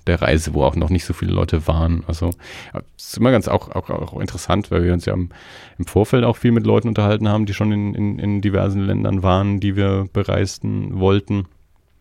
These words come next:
Und auch im Nachhinein sprichst du natürlich mit Leuten und manche Leute waren halt dann auch schon mal hier und schon mal da und schon mal dort. Aber wir haben bis jetzt noch mit keinem gesprochen, mit dem wir über die Reise gesprochen haben, der auch schon in, in Taiwan war. Mich hat tatsächlich, als wir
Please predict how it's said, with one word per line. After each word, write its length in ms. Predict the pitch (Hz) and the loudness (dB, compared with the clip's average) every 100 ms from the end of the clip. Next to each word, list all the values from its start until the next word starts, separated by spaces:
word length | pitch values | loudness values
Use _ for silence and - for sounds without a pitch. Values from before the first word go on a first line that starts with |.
| - 101 | -8 0
Und 80 | |
auch 80 | 90 | 4
im 100 | 87 | 4
Nachhinein 380 | 82 82 104 98 | 2 2 2 2
sprichst 200 | - 101 | 0 0
du 40 | |
natürlich 160 | 98 98 | 2 2
mit 100 | 98 | 2
Leuten 260 | 95 98 98 | 2 2 0
und 100 | 92 | -2
manche 240 | 92 - | -4 -2
Leute 240 | 95 92 | -2 0
waren 260 | 90 90 95 | -2 -2 -2
halt 160 | 98 95 | -2 -2
dann 100 | 98 | -2
auch 140 | 98 | -4
schon 160 | - 98 | -4 -2
mal 100 | 92 | 0
hier 220 | 98 101 | 0 0
und 100 | 95 | -2
schon 120 | 101 | -2
mal 80 | 92 | 0
da 100 | 95 | 0
und 160 | 98 | -2
schon 100 | 95 | -2
mal 120 | 101 95 | -2 2
dort. 240 | 101 - - - - - | 0 0 -10 -16 -16 -4
Aber 180 | 104 95 | 0 4
wir 80 | 98 | 4
haben 80 | 95 | 2
bis 120 | - | 2
jetzt 160 | 104 | 2
noch 160 | 131 101 | 2 0
mit 220 | 110 - _ _ _ _ - | -2 -4 _ _ _ _ -14
keinem 720 | - 104 143 143 139 143 143 - | 0 2 2 0 0 -2 -6 -12
gesprochen, 760 | - 131 - 131 - 135 131 127 - - - - - - | -8 -8 -4 -6 -2 -4 -4 -8 -14 -20 -20 -20 -20 -4
mit 160 | 120 123 | -2 2
dem 100 | 117 | 2
wir 60 | |
über 80 | 117 | 4
die 60 | 117 | 4
Reise 180 | 110 | 2
gesprochen 240 | 110 113 113 | 0 -2 -2
haben, 100 | 110 | 0
der 220 | 107 98 | 0 0
auch 140 | 101 | -2
schon 240 | - 104 98 | -2 -2 -2
in, 400 | 98 95 95 98 - - _ | 0 -2 -4 -6 -14 -20 _
in 120 | 87 | -10
Taiwan 460 | - - 113 85 82 | -4 -4 -2 -2 -2
war. 180 | 85 85 | -2 -4
Mich 200 | 85 - | -2 -4
hat 100 | - | -4
tatsächlich, 360 | 95 107 - | -4 -4 -2
als 180 | 95 - | -4 0
wir 240 | 98 95 | 0 0